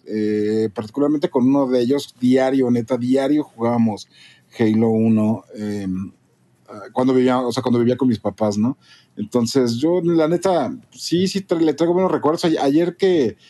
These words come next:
fui a las oficinas de Level, estuve viendo ahí todos mis collectibles de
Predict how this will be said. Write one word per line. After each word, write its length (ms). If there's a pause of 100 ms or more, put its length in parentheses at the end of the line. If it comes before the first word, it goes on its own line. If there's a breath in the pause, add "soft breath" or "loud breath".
(220 soft breath)
fui 160
a 20
las 140
oficinas 380
de 100
Level, 320
estuve 260
viendo 260
ahí 180
todos 220
mis 220
collectibles 640
de 100